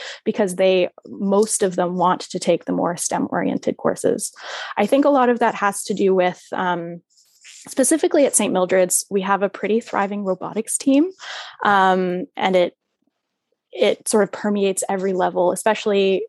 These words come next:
the senior school, but then also down into the middle school as well. Uh, it is definitely our most well-attended club.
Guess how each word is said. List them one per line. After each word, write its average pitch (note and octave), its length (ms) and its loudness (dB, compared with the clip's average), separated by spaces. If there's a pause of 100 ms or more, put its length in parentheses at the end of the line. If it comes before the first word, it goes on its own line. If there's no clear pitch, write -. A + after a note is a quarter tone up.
(120)
the F#3 120 -2
senior G3+ 300 -2
school, C#4 360 2
but G#3+ 120 2
then F#3+ 140 0
also F#3 320 -4
down F#3 240 2
into F3+ 180 -6
the F3+ 80 -6
middle F3+ 200 -2
school F3+ 280 0
as F3 140 0
well. A#3 340 2 (500)
Uh, F3+ 520 4 (320)
it G#3 120 0
is F#3+ 160 0
definitely G#3+ 600 -2
our G3+ 100 4 (120)
most F#3 420 -4
well-attended F#3 640 2
club. F3 500 2